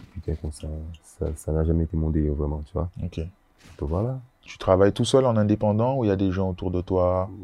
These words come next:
Speaker 1: Tout seul, ouais.
Speaker 2: Ouais, il y a pas de manager, producteur ?
Speaker 1: C'est au délire, hein.
Speaker 2: Ok.
Speaker 1: Tranquille.
Speaker 2: Et du coup, tu as fait beaucoup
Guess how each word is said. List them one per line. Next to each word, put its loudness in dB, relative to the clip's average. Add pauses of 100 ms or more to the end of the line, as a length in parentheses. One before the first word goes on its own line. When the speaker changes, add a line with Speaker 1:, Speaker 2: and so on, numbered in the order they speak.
(120)
Speaker 1:
Tout -20
seul, -10
ouais. -8
Speaker 2:
Ouais, 2
il 4
y 4
a 0
pas 2
de -2
manager, 2
producteur ? -6
Speaker 1:
C'est -8
au -2
délire, -2
hein. -6 (800)
Speaker 2:
Ok. -10 (220)
Speaker 1:
Tranquille. -6
Speaker 2:
Et 0
du -2
coup, 0
tu 0
as 6
fait 2
beaucoup 2